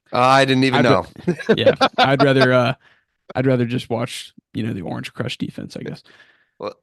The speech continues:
Speaker 1: that was like somebody, uh, put on Twitter, like, "Now that football's over, it's baseball season." I was like, "Ah, okay."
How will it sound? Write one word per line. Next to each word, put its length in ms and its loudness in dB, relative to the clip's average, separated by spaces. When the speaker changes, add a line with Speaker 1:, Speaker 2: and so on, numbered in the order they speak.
Speaker 1:
that 240 -4
was 200 -6
like 180 -6
somebody, 680 -8
uh, 240 -6
put 240 -10
on 380 -10
Twitter, 480 -8
like, 320 -14
"Now 220 -2
that 160 -10
football's 460 -6
over, 320 -8
it's 200 -16
baseball 500 -8
season." 420 -16
I 140 -6
was 140 -8
like, 260 -6
"Ah, 220 -4
okay." 420 -12